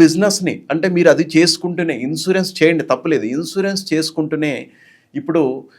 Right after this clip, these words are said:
రియల్ ఎస్టేట్‌లో అద్భుతమైన అవకాశాలు ఉన్నాయి. ఎందుకు అంటే దాదాపు ఇది ఏంటంటే రియల్ ఎస్టేట్ అనేది నెట్వర్క్ బేస్డ్ ఆర్గనైజేషన్ అండి. అంటే ఇన్సూరెన్స్ పాలసీ డైరెక్ట్గా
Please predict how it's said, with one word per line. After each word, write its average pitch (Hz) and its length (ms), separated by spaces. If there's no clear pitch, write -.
రియల్ 156 240
ఎస్టేట్‌లో 156 500
అద్భుతమైన 160 500
అవకాశాలు 143 520
ఉన్నాయి. 131 200
ఎందుకు 160 260
అంటే 139 200
దాదాపు 160 420
ఇది 143 120
ఏంటంటే 139 340
రియల్ 147 220
ఎస్టేట్ 156 300
అనేది 139 300
నెట్వర్క్ 180 480
బేస్డ్ 156 300
ఆర్గనైజేషన్ 120 440
అండి. 98 160
అంటే 147 140
ఇన్సూరెన్స్ 196 520
పాలసీ 170 280
డైరెక్ట్గా 190 380